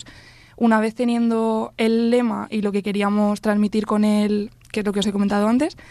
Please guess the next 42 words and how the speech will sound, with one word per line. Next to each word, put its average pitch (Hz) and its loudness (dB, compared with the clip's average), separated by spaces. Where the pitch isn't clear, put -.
em, 196 0
desde 214 2
el 202 -4
comité 208 -2
de 220 2
diseño 233 0
hicimos 208 -2
propuestas 202 -6
y 220 2
en 208 2
una 214 2
reunión 214 0
general 233 0
lo 202 -4
votamos 185 -8
entre 180 -10
todos. 185 -12
Y 208 -6
a 196 0
raíz 196 -2
de 202 2
ahí, 208 0
pues, - -10
nos 208 2
vinieron 202 2
sugerencias 214 0
de 196 -6
parte 196 -8
de 196 -4
la 196 -2
universidad, 214 -2
de 202 -10
parte 190 -12
de 190 -8
profesores, 214 -8
para 185 -6
que - -2
nos 208 2
representara 196 0
lo 190 -2
mejor 185 -6
posible. 180 -10